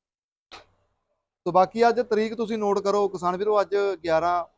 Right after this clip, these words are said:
ਸਤੰਬਰ ਤੇ ਸਮਾਂ ਕੋਈ ਦੁਪਹਿਰ ਦੇ ਢਾਈ ਕੁ ਵਜੇ ਦਾ। ਪੂਰੀ ਗੱਲਬਾਤ ਆਪਾਂ ਵੀਰ ਸ਼ੇਰੇ ਦੇ ਨਾਲ ਕਰਾਂਗੇ, ਉਹਨਾਂ ਤੋਂ ਪੂਰੀ ਜਾਣਕਾਰੀ ਲੈ ਕੇ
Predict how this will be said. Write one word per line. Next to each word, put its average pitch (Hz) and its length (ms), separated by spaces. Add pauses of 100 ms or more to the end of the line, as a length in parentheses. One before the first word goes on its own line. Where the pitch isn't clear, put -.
ਸਤੰਬਰ 156 420
ਤੇ 180 120
ਸਮਾਂ 190 300
ਕੋਈ 190 140
ਦੁਪਹਿਰ 170 360
ਦੇ 170 100
ਢਾਈ 160 240
ਕੁ 139 80
ਵਜੇ 143 200
ਦਾ। 139 160 (1300)
ਪੂਰੀ 214 240
ਗੱਲਬਾਤ 214 320
ਆਪਾਂ 214 200
ਵੀਰ 202 380
ਸ਼ੇਰੇ 175 260
ਦੇ 180 100
ਨਾਲ 180 220
ਕਰਾਂਗੇ, 180 400 (420)
ਉਹਨਾਂ 202 180
ਤੋਂ 202 120
ਪੂਰੀ 214 240
ਜਾਣਕਾਰੀ 185 420
ਲੈ 180 140
ਕੇ 180 240